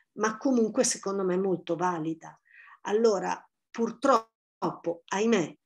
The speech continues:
nella scuola prevalgono le situazioni routinarie, cioè quelle riproduttive, ripetitive, prescrittive, guidate, strutturate,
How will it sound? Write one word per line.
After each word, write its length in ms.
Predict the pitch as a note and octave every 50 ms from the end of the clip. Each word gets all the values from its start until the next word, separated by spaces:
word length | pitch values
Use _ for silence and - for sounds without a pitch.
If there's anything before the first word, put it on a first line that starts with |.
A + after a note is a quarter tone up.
| _ _ G3
nella 280 | G#3 A3+ A#3 B3+ D4+ D4+
scuola 540 | D4+ - - G3 - - E3 E3 - - -
prevalgono 960 | - E4+ F4 D4 B3+ F3+ D#3 D3+ D#3 F3+ F3+ E3+ G3+ G#3 A#3 B3 - - _ _
le 120 | - D4+
situazioni 680 | D4+ - D#4+ D4+ - C#4 C4+ C4+ - A3 G3+ G3+ G#3+ G#3
routinarie, 1000 | G3 F#3 F3+ F#3 F3 F3 - F#3 E3+ D#3 D#3 D#3 D#3 D#3+ D#3+ D#3 D#3 D#3 D#3 _ _ _ _ _ _ _ _ _ _ _ _
cioè 220 | - G3+ F3 -
quelle 540 | - - - C4 A#3+ G#3+ F#3 F3+ E3+ E3+ E3+
riproduttive, 1160 | E3+ F3+ F3+ F3+ - F#3 G3+ G3+ G3+ B3+ B3 B3 - _ - A3 G#3+ G#3+ G3+ F3 G#3+ A3 - -
ripetitive, 1300 | - F#3 F#3 G3 F3+ F3+ - F3+ F3 - - B3 A#3+ A#3 - G3 F3+ F3+ F3 D#3+ E3+ F3+ F3+ F3+ - _ _ _ _
prescrittive, 1400 | - F#3+ F#3+ F#3+ E3+ - - - - A#3+ A#3 B3+ B3 - - _ _ G3 F#3 F3+ F#3 F#3 E3 F3+ F#3 F#3+ G3 - _ _ _ _ _ _ _ _ _ _ _ _ _ _ _ _ _ _ _ _ _
guidate, 880 | - F3+ G#3 B3+ B3 - A3+ G3+ F#3+ F#3 F3+ F3+ - - G#3 G#3+ - -
strutturate, 1300 | - - - - G#3 G#3 G#3 G#3 - - C4 C4 A#3+ G#3+ F#3+ F3+ F3+ F3+ - - B3+ C#4 - - -